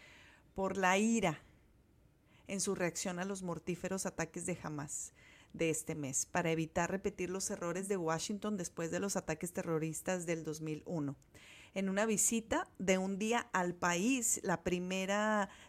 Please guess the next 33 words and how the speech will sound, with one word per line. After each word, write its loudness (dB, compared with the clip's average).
de 4
un 0
presidente 0
estadounidense -2
durante -2
la -4
guerra, 2
Biden 4
ofreció -2
su -2
apoyo -4
incondicional 2
y 2
buscó -2
negociar 0
un -2
acuerdo -2
para 2
entregar 2
ayuda -2
a 0
la 4
Franja -2
de 0
Gaza, -2
mientras 0
aumentaba 2
la -2
controversia -2
sobre -2
una -2
explosión -4
mortal -2